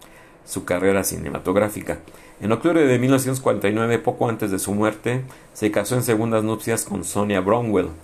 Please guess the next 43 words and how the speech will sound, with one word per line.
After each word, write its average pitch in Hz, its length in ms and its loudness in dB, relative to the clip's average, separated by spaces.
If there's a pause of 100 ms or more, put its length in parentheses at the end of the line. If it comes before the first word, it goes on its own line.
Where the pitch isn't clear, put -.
(460)
Orwell 127 360 4
murió 107 360 2
en 107 160 0
Londres 107 360 0
a 92 60 0
la 90 60 0
edad 95 220 2
de 98 140 0
cuarenta 87 320 0
y 87 40 -6
seis 104 220 -2
años 101 240 -2
de 90 80 -6
tuberculosis, 92 880 -4 (340)
enfermedad 107 440 -2
que - 80 -10
se 101 100 -2
había 98 180 2
contra-, 95 320 -4
que 98 100 0
había 104 200 2
contraído 110 540 2 (400)
durante 107 280 2
el 101 80 2
periodo 131 300 4
que 113 80 0
describe 120 680 0 (140)
en 92 200 -4
Sin 98 260 -4
Blanca 117 300 0
en 107 140 -2
París 92 320 -2
y 98 60 -2
Londres. 110 500 -4 (400)
Pasó 107 240 2
los, 139 240 4
sus - 180 -8
últimos 117 440 -2
tres 107 500 -2
años 104 280 0
de 90 100 -6
su 90 180 -8
vida 113 400 0